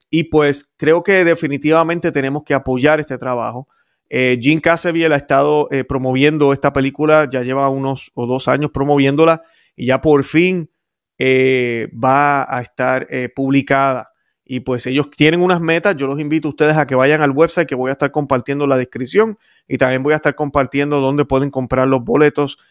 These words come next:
en Estados Unidos y creo que ya muy pronto en todos los países del mundo. También se va a poder ver, eh, por internet, así que pues toda esa información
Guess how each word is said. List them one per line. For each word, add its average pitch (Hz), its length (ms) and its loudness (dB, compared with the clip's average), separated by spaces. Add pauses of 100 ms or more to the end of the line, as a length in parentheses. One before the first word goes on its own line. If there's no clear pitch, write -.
(180)
en 147 180 0
Estados 143 460 0
Unidos 165 560 -2
y 135 220 -4
creo 160 220 2
que 180 120 2
ya 143 140 4
muy 151 140 -2
pronto 151 340 -6
en 131 120 -8
todos 131 260 -4
los 139 100 -2
países 127 360 -2
del 135 140 -2
mundo. 170 400 0 (300)
También 131 280 0
se 139 120 2
va 139 60 6
a 139 60 0
poder 139 280 0
ver, 143 280 2
eh, 131 200 -2
por 127 240 -4
internet, 135 560 0
así 123 240 -10
que 123 120 -8
pues 160 160 -12
toda 147 180 0
esa 156 120 -2
información 143 720 0